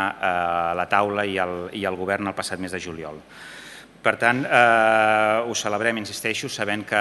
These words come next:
encara queda molt, molt camí per recórrer i, com bé deia la consellera, els recursos només o no necessàriament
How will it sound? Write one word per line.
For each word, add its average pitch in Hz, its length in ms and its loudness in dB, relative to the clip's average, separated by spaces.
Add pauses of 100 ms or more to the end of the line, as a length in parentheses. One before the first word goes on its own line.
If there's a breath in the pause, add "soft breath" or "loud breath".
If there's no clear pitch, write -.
(140)
encara 101 320 0
queda 101 160 -4
molt, 98 400 -4
molt 95 320 -6
camí 101 240 -6
per 98 140 -2
recórrer 120 400 -2 (180)
i, 120 80 -10
com 104 240 -6
bé 110 160 -2
deia 110 160 -2
la 107 140 -4
consellera, 110 480 -2 (420 loud breath)
els 101 460 -2 (100)
recursos 113 560 -4
només 110 640 -4 (340)
o 92 120 -8
no 113 200 -2
necessàriament 110 720 -2